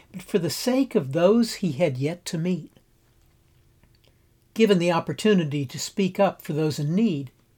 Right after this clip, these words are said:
he did not use it to rail against the oppressors, but rather to cast a vision for the solution in humility and in a way that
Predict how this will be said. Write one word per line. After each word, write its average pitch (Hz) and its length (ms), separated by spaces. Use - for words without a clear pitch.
he 202 140
did 277 180
not 247 220
use 214 280
it 170 140
to 170 120
rail 180 460
against 170 360
the 190 100
oppressors, 170 640
but 190 260
rather 175 560
to - 100
cast 262 360
a 208 40
vision 185 440
for 180 140
the 151 120
solution 180 720
in 156 160
humility 175 640
and 185 140
in 185 100
a 180 60
way 190 340
that 170 240